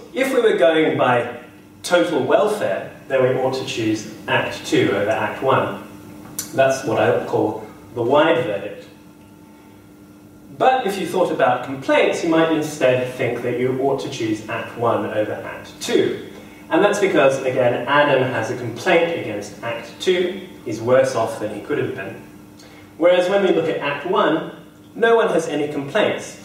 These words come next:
Adam, Eve, Cain, and Abel, they all have good lives, and none of them could have been better off. So that's how you would argue for this narrow verdict that you ought to choose Act one. There's no victim.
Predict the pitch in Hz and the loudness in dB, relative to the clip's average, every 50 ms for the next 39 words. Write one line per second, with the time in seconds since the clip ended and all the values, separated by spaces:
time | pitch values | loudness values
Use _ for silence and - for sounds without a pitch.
0 | - - - 160 170 165 170 165 156 147 139 143 139 - - - 143 139 135 127 | -8 -2 0 2 4 4 4 4 2 2 2 0 0 -2 -2 -4 -4 -2 -2 -2
1 | 120 - - 113 110 107 110 110 110 117 123 120 165 175 175 - 170 156 156 - | -2 -2 -4 -6 -6 -6 -6 -4 0 0 2 4 4 4 4 4 2 0 0 0
2 | - - - - - - - - - 220 226 202 113 110 110 113 - - 123 120 | -4 -10 -12 -18 -20 -20 -6 0 2 2 2 2 0 0 0 0 -2 -2 0 2
3 | 135 156 170 - - - - 117 113 117 - - 120 - - - 104 101 107 101 | 4 4 6 6 4 2 2 -2 -4 -4 -6 -6 -6 -4 -4 -4 -6 -6 -6 -8
4 | - - - - - - - - - - - - - - - - - - - - | -8 -8 -8 -8 -8 -10 -12 -14 -18 -20 -20 -20 -20 -20 -20 -20 -20 -20 -20 -20
5 | - - - - - - - - - - - - - 165 170 196 202 190 - 170 | -20 -20 -20 -20 -20 -20 -20 -20 -20 -20 -12 -4 0 2 4 4 4 4 2 2
6 | 160 156 147 143 139 127 123 123 123 - - - - - 120 - 131 - 120 - | 4 4 4 4 4 2 2 2 0 -4 -8 -12 -12 -6 -4 -2 -2 -2 -2 -4
7 | - - 113 117 - - 139 139 - 190 190 190 185 156 135 - - 110 107 - | -6 -6 -8 -8 -6 -4 -2 2 2 4 4 4 4 4 4 2 0 -2 -2 -4
8 | - - - - 107 107 107 107 104 104 - - - - 117 113 113 113 113 - | -4 -8 -10 -12 -10 -10 -8 -8 -10 -12 -16 -20 -18 -12 -10 -8 -8 -8 -8 -8
9 | 120 113 113 - - - - - - - - - - - - - 117 110 - - | -10 -10 -10 -12 -14 -18 -20 -20 -20 -20 -20 -20 -18 -14 -10 -8 -6 -6 -6 -8
10 | - - - - 101 98 - - - 104 98 98 95 - - - - 98 98 113 | -10 -14 -14 -14 -14 -14 -14 -14 -12 -10 -10 -10 -12 -16 -18 -18 -18 -14 -12 -8
11 | 113 107 107 101 104 107 104 - - - | -6 -6 -6 -8 -8 -12 -12 -14 -18 -18